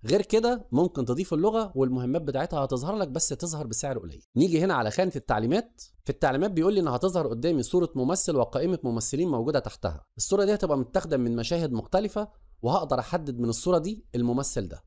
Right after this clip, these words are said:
هنا صعوبه الامتحان انها هتبقى صوره الممثل اللي موجوده فوق في عمر زمني مختلف، يعني ممكن يجيب لك صوره الممثل وهو كبير والصور اللي موجوده فوق هي صوره وهو لسه في مرحله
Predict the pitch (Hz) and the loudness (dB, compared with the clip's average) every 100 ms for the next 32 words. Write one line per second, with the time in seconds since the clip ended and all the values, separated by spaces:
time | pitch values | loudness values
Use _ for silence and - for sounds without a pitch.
0 | - 185 - 156 185 135 113 113 147 120 | -2 0 2 0 0 0 -2 -2 -2 0
1 | 107 107 - 123 180 175 160 127 131 135 | -2 -4 -6 -4 0 0 2 0 0 0
2 | 120 101 104 107 147 151 175 208 - - | -2 -2 -2 -2 0 0 2 0 -2 -2
3 | 135 147 220 175 135 139 202 185 196 190 | 0 2 2 2 0 0 0 0 0 -2
4 | 135 - - 147 139 - 107 113 143 170 | -4 -4 0 -2 -2 -10 -4 0 0 0
5 | 123 139 135 - 156 135 123 147 104 107 | -2 -2 -2 -2 -2 0 0 -2 0 0
6 | 156 135 220 - _ _ - - 175 190 | 0 0 -4 -6 _ _ -6 -2 2 4
7 | 131 110 107 131 165 - 202 208 _ _ | 2 0 0 0 -2 0 0 -2 _ _
8 | - 127 120 190 196 190 160 113 151 160 | -4 0 2 2 2 2 0 -2 2 2
9 | 147 - 117 113 104 170 | 2 0 -2 -6 -4 -4